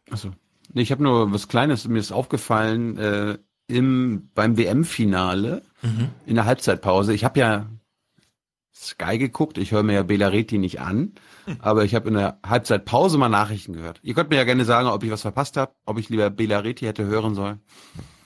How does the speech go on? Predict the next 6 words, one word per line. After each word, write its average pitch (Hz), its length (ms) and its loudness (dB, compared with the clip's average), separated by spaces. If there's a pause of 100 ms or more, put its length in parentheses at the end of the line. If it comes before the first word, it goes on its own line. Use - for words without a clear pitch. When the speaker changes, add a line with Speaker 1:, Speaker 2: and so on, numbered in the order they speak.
(760)
Speaker 2:
Ich - 240 -10
mag - 180 -2
ihn. 98 140 -4
Speaker 1:
Nee. 90 120 -2 (2750)
Hans 95 340 -8
auch. 73 300 -10